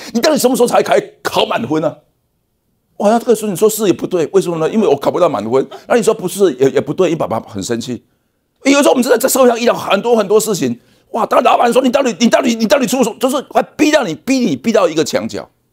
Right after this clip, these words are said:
什么样的薪水会比，比人家高？我们社会上哪个薪水会，会，会最高？就是你的薪水之外再加一个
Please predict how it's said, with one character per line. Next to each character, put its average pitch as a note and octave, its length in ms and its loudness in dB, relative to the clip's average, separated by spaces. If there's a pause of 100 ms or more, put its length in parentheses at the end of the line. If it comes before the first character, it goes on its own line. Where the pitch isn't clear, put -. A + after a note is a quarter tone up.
(500)
什 - 180 0
么 F4 80 0
样 E4 100 0
的 A#3+ 80 2
薪 A#3 180 0
水 E3 160 0
会 G3 160 0
比， F3 140 -4
比 A#2+ 140 -6
人 G#2 100 -4
家 A#2 80 2
高？ - 280 -4 (520)
我 F#3 60 2
们 A#3 100 2
社 C#4 140 4
会 C4 40 6
上 A#3 140 2
哪 E3 80 -2
个 C#3 80 0
薪 D#3 140 -4
水 C3+ 120 -2
会， A2 200 0
会， C3+ 180 0
会 B2 140 2
最 A2 180 2
高？ F#2+ 180 -2 (600)
就 B3 80 2
是 C4 80 4
你 G3+ 80 0
的 E3 80 2
薪 G3+ 220 -4
水 C3+ 120 -2
之 D#3 220 -2
外 D3+ 140 2
再 D3 100 0
加 C3+ 180 2
一 C3 40 0
个 A2 240 -2